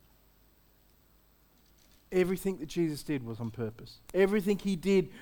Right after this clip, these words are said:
for you and I was on purpose. Because God did not just want to go, "Okay, you know what, we'll just, we'll just reconnect, you know, we'll just reconnect.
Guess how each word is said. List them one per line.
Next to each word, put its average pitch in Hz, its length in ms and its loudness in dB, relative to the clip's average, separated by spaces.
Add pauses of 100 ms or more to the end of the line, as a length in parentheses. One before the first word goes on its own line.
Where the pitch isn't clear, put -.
(100)
for 202 180 0
you 196 200 6
and 180 80 6
I 180 180 6
was 151 200 0
on 143 160 0
purpose. - 580 0 (220)
Because 202 340 6
God 220 340 8
did 196 100 0
not 214 240 6
just 202 180 -2
want 202 140 6
to 175 60 2
go, 170 160 4 (140)
"Okay, 202 200 -2
you 208 160 -2
know 208 80 2
what, 190 240 4 (220)
we'll 233 120 -2
just, 254 300 -4
we'll 233 120 0
just 254 200 -4
reconnect, 226 680 0 (300)
you 160 80 -8
know, 185 320 -2 (320)
we'll 226 80 -12
just - 160 -14
reconnect. 220 720 -2